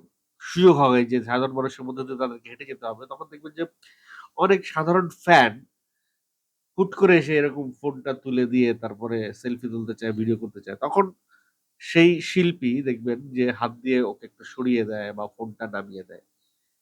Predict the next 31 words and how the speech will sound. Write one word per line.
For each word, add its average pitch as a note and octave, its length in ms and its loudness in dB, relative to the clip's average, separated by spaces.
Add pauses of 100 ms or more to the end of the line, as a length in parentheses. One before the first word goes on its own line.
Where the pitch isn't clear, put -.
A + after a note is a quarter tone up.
(340)
মানে F3 120 4
সে A#3+ 140 4
চায়, F#3 500 8
সে G3+ 160 -6
সব E3+ 280 -4
জায়গায় F#3 240 -2
অ্যাভেলেবল D3 460 -4
হতে C#3+ 220 -16
চায় B2 240 -4
না। - 200 -20
এটা C3 200 -14
তার D#3+ 180 2
ভেতরের, F3 440 2
ভেতর-, D#3 280 -4 (340)
ভেতরের A3 320 8
একটা B3 420 6
আকাঙ্ক্ষা, C#3+ 480 -2
ভেতরের F3 380 0
একটা, G3 460 -2 (400)
তার D3+ 140 2
একটা D#3 200 0
অভ্যাস। C#3+ 500 2
সেই - 200 -8
অভ্যাস F3 380 2
থেকে G3+ 220 -6
সে E3 180 -4
এটা, B2+ 220 -2 (320)
সে E3 120 -8
কিন্তু E3+ 200 2
দুর্ব্যবহার F3 460 4
করতে F3 220 -6